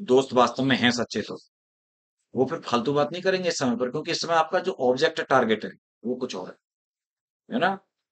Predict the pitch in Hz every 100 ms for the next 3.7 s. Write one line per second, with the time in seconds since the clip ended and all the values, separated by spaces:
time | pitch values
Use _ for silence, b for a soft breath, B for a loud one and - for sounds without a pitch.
0 | _ _ _ _ _ _ 151 180 208 -
1 | _ _ _ _ _ _ _ _ _ _
2 | _ _ 135 143 170 165 139 131 - -
3 | 156 165 170 180 175 160 120